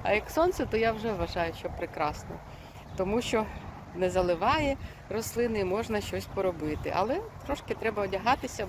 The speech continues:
бо вітерець у нас прохладний. Зовсім інший настрій,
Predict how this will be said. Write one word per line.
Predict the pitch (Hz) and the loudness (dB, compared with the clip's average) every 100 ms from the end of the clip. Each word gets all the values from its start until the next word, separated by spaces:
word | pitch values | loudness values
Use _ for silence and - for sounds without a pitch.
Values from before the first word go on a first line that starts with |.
| - | 0
бо | 180 190 | 0 0
вітерець | 170 - 165 196 - - - - - | -2 -4 -4 -4 -6 -10 -10 -8 -4
у | |
нас | 165 175 - - | -2 -2 -4 -2
прохладний. | 190 - 185 175 156 147 156 156 - - - - - - - - - - - - - - - | -2 0 2 2 2 -4 -8 -10 -12 -14 -14 -14 -14 -12 -12 -10 -10 -10 -10 -10 -10 -8 -2
Зовсім | 175 247 - 190 | 6 6 6 2
інший | 175 - 175 | 2 0 -2
настрій, | 226 415 494 - 392 392 | 0 2 0 2 4 6